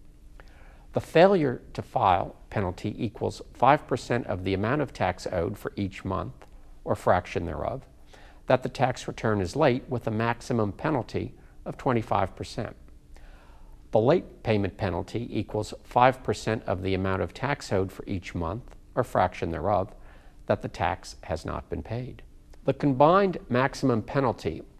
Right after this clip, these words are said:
that may be imposed for late filing and late payment is five percent per month, for a maximum of twenty-five percent in total. The late filing and late payment penalties are higher if fraud is involved. Let's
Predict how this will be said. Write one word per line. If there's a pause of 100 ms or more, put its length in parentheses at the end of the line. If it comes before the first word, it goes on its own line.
that
may
be
imposed
for
late
filing
and
late
payment (440)
is
five
percent
per
month, (720)
for
a
maximum
of
twenty-five
percent
in
total. (500)
The
late
filing
and
late
payment
penalties
are
higher (640)
if
fraud
is
involved. (1160)
Let's